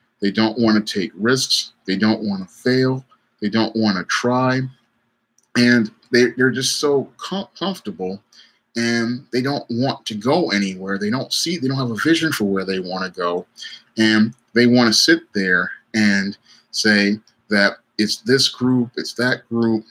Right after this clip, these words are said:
and it's actually, they just don't want to be responsible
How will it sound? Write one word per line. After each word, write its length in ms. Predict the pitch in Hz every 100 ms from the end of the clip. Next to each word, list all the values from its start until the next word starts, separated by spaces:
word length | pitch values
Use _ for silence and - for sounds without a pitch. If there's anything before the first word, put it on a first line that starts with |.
| _ _
and 400 | 120 120 117 117 - -
it's 220 | 135 -
actually, 640 | 120 113 - 113 113 113 - - - _ -
they 100 | 107
just 240 | 120 -
don't 220 | 120 113
want 200 | 120 110
to 60 | 107
be 400 | 101 101 98 107 - _
responsible 920 | 101 - - 110 107 104 92 87 90